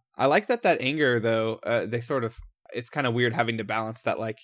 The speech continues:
inner T K O. Is it a separate entity? Is it just another manifestation of a part of K O? But I just love seeing him deal with that insecurity. Like, that's just so relatable. <laughs> Um, for kids to not feel like they're good enough. And I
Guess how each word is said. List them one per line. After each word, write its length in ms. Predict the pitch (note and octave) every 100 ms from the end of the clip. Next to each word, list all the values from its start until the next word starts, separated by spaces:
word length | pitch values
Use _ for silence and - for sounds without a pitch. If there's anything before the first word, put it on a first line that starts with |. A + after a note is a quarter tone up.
| -
inner 280 | A#2+ A#2+ A2+
T 180 | - A#2
K 240 | G#2+ A2
O. 200 | A2+ G#2+
Is 140 | B2
it 120 | B2 A2+
a 40 |
separate 320 | - A2+ A#2
entity? 460 | A#2 A#2 A2+ A2+ G#2
Is 100 | A2+
it 60 | G#2
just 220 | A2 -
another 240 | A2+ A2
manifestation 720 | A2 G#2+ A2 - - G#2+ - G2
of 120 | -
a 40 |
part 280 | - A2 G#2
of 180 | F#2+ - _
K 260 | - C3 A2+
O? 220 | G#2 G#2
But 320 | A2 A#2+ A#2 - _
I 100 | C3
just 200 | D3+ E3
love 180 | D3 D3
seeing 320 | - B2+ B2+
him 200 | A2+ G#2+
deal 200 | A2 A2
with 140 | A2+
that 160 | A2+ G#2
insecurity. 760 | A2 A2+ G#2+ - C3 A#2 A2+
Like, 200 | A2 A2+
that's 180 | A2+ A2+
just 200 | - A#2+
so 160 | B2+ A2+
relatable. 540 | G#2+ A2 G#2+ E2+ G#2+ - - -
<laughs> 100 | C#4 - - - G#3+ -
Um, 600 | B2+ A#2+ A#2+ A#2+ A#2 -
for 160 | - D#3
kids 340 | - F3+ G3 E3+
to 80 |
not 160 | A#2 A#2+
feel 120 | C#3+
like 140 | C3 B2
they're 100 | A2+
good 100 | A#2+
enough. 300 | A#2 A2+ - -
And 600 | A2 A2+ A2+ A2+ A2+ - _ _ _
I 880 | - B2 A2+ A2+ A2+ A2+ A2+ A2+ A2+